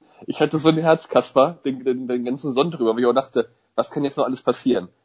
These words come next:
Der Laptop schmiert dir vielleicht ab. Du kommst da zeitlich gar nicht mit hin.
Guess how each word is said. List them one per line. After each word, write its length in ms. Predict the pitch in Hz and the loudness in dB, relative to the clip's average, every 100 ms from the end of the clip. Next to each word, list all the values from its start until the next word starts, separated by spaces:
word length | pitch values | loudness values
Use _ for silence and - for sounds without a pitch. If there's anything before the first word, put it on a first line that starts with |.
| - | -4
Der 80 | 120 | 0
Laptop 360 | 123 123 107 - | 0 0 -6 -6
schmiert 260 | 110 92 | -4 -4
dir 80 | 90 | -4
vielleicht 340 | - 78 - | -4 -6 -4
ab. 180 | - - _ _ _ | -12 -12 _ _ _
Du 80 | - | -6
kommst 260 | - 139 | -2 0
da 100 | - | 0
zeitlich 380 | - 135 135 120 | 4 4 4 0
gar 140 | 101 92 | 0 -2
nicht 180 | 87 | -4
mit 140 | 95 - | -12 -12
hin. 200 | 76 | -16